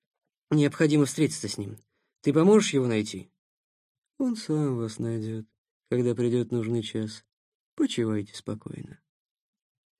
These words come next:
Данила поклонился и шагнул из гостиной, где были застелены полотняным бельём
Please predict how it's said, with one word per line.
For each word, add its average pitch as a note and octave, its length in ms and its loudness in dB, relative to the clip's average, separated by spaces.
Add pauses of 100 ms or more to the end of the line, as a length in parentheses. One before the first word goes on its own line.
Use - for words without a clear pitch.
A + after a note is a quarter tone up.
(260)
Данила C3 360 2
поклонился C3 680 -2 (460)
и B2 80 -4
шагнул D3 420 2
из C#3+ 80 2
гостиной, C3+ 540 0
где A2+ 200 -2
были B2 240 0
застелены B2+ 680 0
полотняным B2 640 0
бельём B2+ 440 0